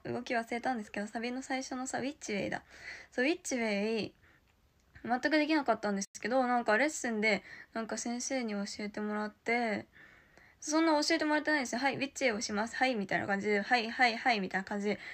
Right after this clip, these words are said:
やられたら、なんかついていかなきゃみたいな気持ちになって、なんかできた、勝手に。<laughs> やばくない？そう、できたけど、なんかね、最初の入りが難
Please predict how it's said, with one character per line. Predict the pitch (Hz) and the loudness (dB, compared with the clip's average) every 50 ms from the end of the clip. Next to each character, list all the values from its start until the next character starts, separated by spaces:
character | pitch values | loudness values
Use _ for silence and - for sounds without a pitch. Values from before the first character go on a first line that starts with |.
| - - | -6 0
や | 214 208 | 2 4
ら | 214 220 | 4 4
れ | 226 | 4
た | 226 262 247 | 6 6 6
ら、 | 220 | 6
な | 214 214 | 6 2
ん | 214 | 0
か | 202 202 196 | 0 -2 -2
つ | - - | -2 -4
い | 277 240 | -2 -2
て | 226 | 0
い | 208 | 0
か | 208 196 | 0 0
な | 208 233 | 0 0
き | - 202 | 0 0
ゃ | |
み | 180 180 180 | 0 0 -2
た | 196 | -6
い | 208 | -6
な | 202 | -6
気 | - 190 | -4 -6
持 | 190 | -6
ち | 190 - | -6 -4
に | 202 | -6
な | 202 | -6
っ | 196 | -6
て、 | - 202 | -4 -4
な | 196 196 | -4 -2
ん | |
か | 190 - - - - | -2 -4 -6 -6 -8
で | - 208 208 | -6 -6 -6
き | - - | -4 -4
た、 | - - | -6 -6
勝 | - 202 - - | -8 -10 -12 -10
手 | - 180 | -10 -8
に。 | 175 202 262 _ _ _ _ - - - - - - - - - - - _ _ _ _ _ _ | -8 -10 -10 _ _ _ _ -20 -20 -20 -20 -20 -20 -20 -20 -20 -20 -20 _ _ _ _ _ _
<laughs> | - 302 311 339 320 240 240 | 2 6 8 8 8 6 4
や | 233 220 | 0 -2
ば | 240 254 | -2 -2
く | - | -4
な | 254 254 254 254 | -2 0 0 -2
い？ | 277 349 - - - - - - - - - _ _ | -2 -4 -8 -12 -20 -18 -18 -20 -20 -20 -20 _ _
そ | - - 294 247 | -10 -6 -4 -4
う、 | 226 | -2
で | 240 302 | -2 -4
き | - - | -4 -2
た | - 277 | -2 0
け | 254 226 | 0 0
ど、 | 214 226 233 233 208 - - - - _ _ - | 0 2 2 0 0 -2 -6 -16 -20 _ _ -4
な | 247 233 | -4 -2
ん | 208 | -2
か | 214 | -2
ね、 | 202 196 196 208 | -2 -2 -4 -6
最 | 233 - 277 269 | -6 -4 -4 -4
初 | 269 - 277 | -4 -6 -8
の | 277 | -8
入 | 277 294 277 277 | -6 -4 -4 -2
り | 277 277 254 | -2 -4 -4
が | 233 220 220 | -4 -6 -6
難 | 208 196 202 | -6 -6 -6